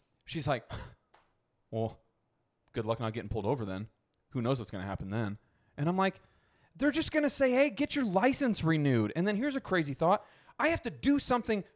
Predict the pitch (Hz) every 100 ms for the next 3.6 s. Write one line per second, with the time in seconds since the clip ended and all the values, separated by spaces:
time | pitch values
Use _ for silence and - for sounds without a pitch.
0 | - 208 175 - 247 254 233 - 190 156
1 | 156 175 135 147 131 180 - 180 - 147
2 | - 165 185 147 110 - _ 135 127 147
3 | 170 - - _ 151 160